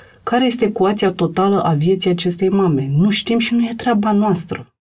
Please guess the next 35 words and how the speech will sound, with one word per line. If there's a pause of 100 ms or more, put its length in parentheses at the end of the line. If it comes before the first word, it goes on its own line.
(160)
Da,
noi
ca
specialiști,
noi
oamenii
din
sistemul
de
sănătate,
ar
trebui
să
fim
alături
de
mamă (280)
pentru
a
o
susține
în
orice
decizie
ia. (200)
Să-i
dăm
informațiile
necesare
ca
să
ia
o
decizie
corectă